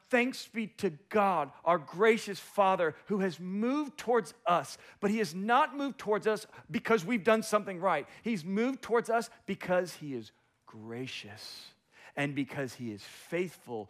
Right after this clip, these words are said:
to his promises. Yes, as Christians, what we take hold of more than anything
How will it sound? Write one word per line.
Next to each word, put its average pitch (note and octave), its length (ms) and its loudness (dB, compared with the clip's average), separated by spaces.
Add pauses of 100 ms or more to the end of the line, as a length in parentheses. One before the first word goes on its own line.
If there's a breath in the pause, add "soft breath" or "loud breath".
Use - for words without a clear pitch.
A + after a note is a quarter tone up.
(160)
to B2 160 -12
his G2 280 -12
promises. A2 1040 -14 (1400)
Yes, E3 420 -4
as D3+ 180 -2
Christians, E3+ 560 -6
what F3+ 160 -2
we F3+ 120 -6
take E3+ 280 -8
hold F3 280 -6
of D3+ 140 -4 (140)
more E3 200 -2
than D#3+ 220 -4
anything D#3+ 600 -6